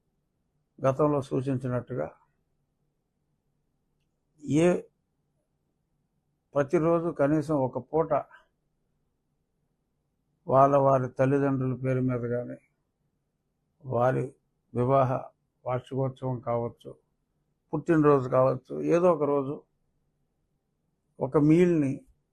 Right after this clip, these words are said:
అయితే లంచ్ లేకపోతే డిన్నర్, ఏదో ఒక మీల్ని ప్రతి ఒక్కళ్ళు అడాప్ట్ చేసుకోవాలని చెప్పి already మేము చెప్పడం జరిగింది.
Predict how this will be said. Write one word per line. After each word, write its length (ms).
అయితే 260
లంచ్ 260
లేకపోతే 460
డిన్నర్, 360
ఏదో 200
ఒక 120
మీల్ని 380
ప్రతి 240
ఒక్కళ్ళు 380
అడాప్ట్ 420
చేసుకోవాలని 600
చెప్పి 280
already 360
మేము 180
చెప్పడం 420
జరిగింది. 400